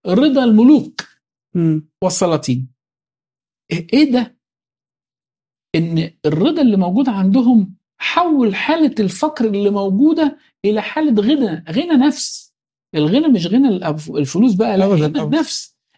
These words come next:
Speaker 1: الفقير ده المعدم وما عندوش حاجة يمتلكها خالص من حطام الدنيا،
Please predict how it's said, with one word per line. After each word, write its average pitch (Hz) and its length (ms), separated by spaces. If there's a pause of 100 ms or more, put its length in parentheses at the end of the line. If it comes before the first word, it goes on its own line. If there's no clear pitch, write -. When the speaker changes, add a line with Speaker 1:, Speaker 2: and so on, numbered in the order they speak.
Speaker 1:
الفقير 180 560
ده 220 160
المعدم 190 720
وما 156 140
عندوش 160 380
حاجة 185 580
يمتلكها 151 540
خالص 160 340
من 139 80
حطام 160 280
الدنيا، 165 420